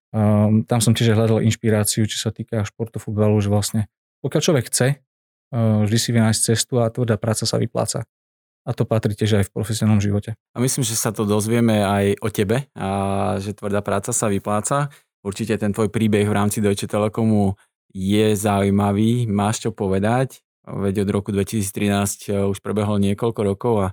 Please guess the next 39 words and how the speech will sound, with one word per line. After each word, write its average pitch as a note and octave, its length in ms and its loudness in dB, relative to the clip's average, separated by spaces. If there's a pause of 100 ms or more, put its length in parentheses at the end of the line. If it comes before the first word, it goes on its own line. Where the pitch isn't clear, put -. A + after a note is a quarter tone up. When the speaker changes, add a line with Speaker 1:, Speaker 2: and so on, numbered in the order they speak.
(260)
Speaker 2:
myslím, G#2+ 160 -6
že G2+ 160 -4
tých G2+ 160 -10
skúseností A#2 480 -4
si A#2 160 -2
nabral. G#2 480 0 (480)
Čo F3 80 -4
ťa F3 160 0
v - 80 -10
tvojej A2+ 160 2
práci A#2 400 -2
service A2 400 2
delivery G2+ 400 2
manažera G2 560 2
najviac F#2+ 320 0
naplňa? E2 560 -6 (320)
Speaker 1:
Je E3+ 80 -6
to D#3+ 80 0
práca C#3 240 0
so G#2+ 160 4
zákazníkom. G2+ 720 0 (320)
Čiže A2 160 2
ten A#2 160 2
priamy B2+ 240 2
kontakt, A2 560 0
eh, A2 80 0 (320)
vlastne G2+ 480 0 (120)
s - 40 -12
tým A2+ 160 0
koncovým A#2 400 2
užívateľom, G#2 560 0
ktorý G2+ 240 -4
tie G2+ 320 0 (240)
služby, A2+ 460 2
eh, - 500 -6
si - 80 -2
od A#2+ 80 0
nás A#2+ 160 0
kupuje. C3 400 0